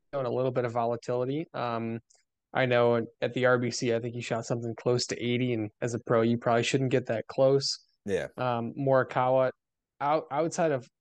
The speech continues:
Speaker 1: um, I wanna say Wells Fargo has been playing well, but there's still volatility here. So I think Scheffler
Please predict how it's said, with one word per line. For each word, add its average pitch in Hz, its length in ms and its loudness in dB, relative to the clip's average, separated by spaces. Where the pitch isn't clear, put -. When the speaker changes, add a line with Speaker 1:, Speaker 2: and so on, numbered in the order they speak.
Speaker 1:
um, 131 300 -6
I 127 60 -2
wanna 160 200 -2
say 127 160 -2
Wells 123 340 0
Fargo 127 320 -4
has 151 120 0
been 156 120 -6
playing 170 320 -4
well, 180 320 -2
but 156 220 4
there's 147 160 -2
still 190 220 0
volatility 135 760 -2
here. 180 220 -4
So - 220 -10
I 147 120 -4
think 147 220 -4
Scheffler 170 720 -2